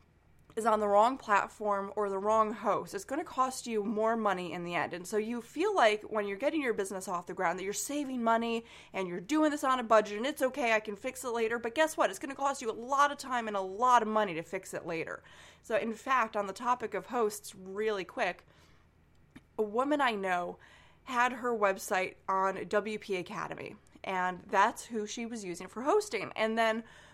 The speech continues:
literally overnight, they went out of business. So her website went offline,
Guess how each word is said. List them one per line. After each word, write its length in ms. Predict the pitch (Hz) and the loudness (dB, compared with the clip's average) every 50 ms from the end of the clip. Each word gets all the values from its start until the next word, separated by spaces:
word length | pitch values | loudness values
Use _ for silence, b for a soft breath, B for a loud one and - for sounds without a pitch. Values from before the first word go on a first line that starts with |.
| B - | B -12
literally 720 | 240 233 262 302 320 370 392 359 285 214 160 - - - - _ _ _ _ - | -6 -4 -2 0 2 2 2 2 2 0 0 -2 -4 -8 -14 _ _ _ _ 2
overnight, 720 | 240 277 285 262 269 269 240 220 220 247 226 190 - 175 | 2 2 2 2 0 0 2 4 6 6 4 2 0 0
they 140 | 196 196 208 | 2 2 4
went 180 | 220 226 208 | 4 4 4
out 160 | 202 180 175 175 | 4 4 4 2
of 100 | 165 160 | 0 -2
business. 600 | 170 170 160 - - - - - - - - b b b b b b | -2 -4 -4 -4 -8 -10 -10 -12 -14 -16 -16 b b b b b b
So 420 | - - - 220 202 196 190 190 | -14 -4 0 4 4 6 4 4
her 140 | 220 214 214 | 2 0 2
website 460 | 208 220 226 226 - - 247 208 190 | 4 6 4 4 4 2 2 2 2
went 180 | 202 202 185 - | 2 0 0 0
offline, 800 | - 180 180 226 269 - - 302 294 269 247 226 220 226 240 269 | 2 4 4 4 4 2 2 2 4 4 6 4 4 2 -2 -4